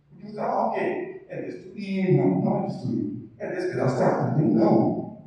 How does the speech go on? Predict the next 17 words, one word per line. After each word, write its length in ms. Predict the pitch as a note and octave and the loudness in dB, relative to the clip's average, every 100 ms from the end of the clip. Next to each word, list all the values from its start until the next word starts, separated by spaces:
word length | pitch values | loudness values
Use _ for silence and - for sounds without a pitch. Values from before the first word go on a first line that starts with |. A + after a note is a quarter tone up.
| - _ _ _ - | -20 _ _ _ -8
É 840 | C#3 C3 B2+ B2 A2+ - - - - - _ _ - | -6 -4 -2 -4 -4 -6 -10 -12 -18 -20 _ _ -2
trucidar, 760 | D4 D4 B3+ F3 F3 C3 - | 4 4 4 4 4 4 6
não. 720 | G#3+ B3+ - - - - - - - _ _ _ - | 8 8 8 6 2 -4 -8 -14 -18 _ _ _ -6
É 80 | C4+ | -2
o 160 | - | -2
que 80 | - | -2
então? 580 | F3+ - C#3 - - - - _ - | -4 -2 -2 -2 -4 -10 -18 _ -6
Pensa 200 | A#3 - | -2 0
numa 220 | A3+ G#3+ | 2 2
pizza. 420 | - - - - - - _ _ _ _ _ _ _ _ _ _ _ _ _ _ _ _ _ _ _ _ _ _ _ _ _ _ _ | 0 -2 -6 -14 -20 -20 _ _ _ _ _ _ _ _ _ _ _ _ _ _ _ _ _ _ _ _ _ _ _ _ _ _ _
O 20 | |
que 160 | C#3+ - | -10 -4
você 100 | D#3 | 0
faz 140 | D3+ | 2
com 60 | C3+ | 4
a 140 | C#3 | 2
pizza? 340 | - A#2+ - | 0 -6 -12